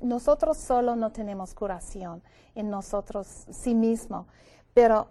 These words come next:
el poder de Dios añade un poder supernatural al poder y eficaz del agua, que es muy científico también, que Dios ha,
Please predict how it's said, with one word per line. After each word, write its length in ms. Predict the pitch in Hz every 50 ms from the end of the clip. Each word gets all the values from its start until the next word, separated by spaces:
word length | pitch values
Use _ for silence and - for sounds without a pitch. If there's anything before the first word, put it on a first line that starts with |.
| _ _ _
el 200 | 220 214 208 208
poder 560 | - _ - 214 214 208 240 269 339 381 370 -
de 140 | 240 214
Dios 480 | 185 185 - 196 185 180 175 - - - -
añade 840 | - 214 214 214 220 226 247 269 294 320 330 311 262 208 196 190 - - _
un 180 | - 277 277 277
poder 380 | 277 - 277 - 240 226 220 214
supernatural 1400 | - - - - 349 381 370 - - - 254 240 226 220 214 208 196 - _ - 226 214 190 180 175 170 170 - - - _ - - - _ _ _ _ _ _
al 220 | - 254 262 294 294
poder 560 | 302 320 311 294 233 240 220 214 214 233 226 - - - _ _ _ _ _
y 380 | - 226 214 208 208 196 - -
eficaz 640 | 220 226 - 269 262 - - 240 214 220 220 - - - - _ -
del 280 | 214 196 202 196 202
agua, 560 | 208 226 294 339 320 262 - 233 202 202 214 - _ _ _ _ _
que 200 | - - 226 208
es 160 | 220 233 -
muy 140 | 320 359 403
científico 640 | 370 - 311 269 240 - 233 214 - 208 - - 185
también, 540 | - 202 185 180 180 190 190 180 175 190 180
que 160 | - 214 190
Dios 320 | 190 - 196 190 185 -
ha, 100 | - 190